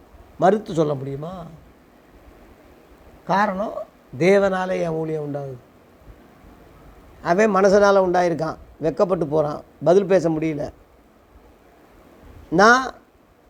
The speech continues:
தைரியமா பேசுறேன். ஏன்? தேவனாலே என் ஊழியம் உண்டானது.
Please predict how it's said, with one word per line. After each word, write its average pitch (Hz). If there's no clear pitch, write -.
தைரியமா 208
பேசுறேன். 151
ஏன்? 175
தேவனாலே 160
என் 143
ஊழியம் 143
உண்டானது. 139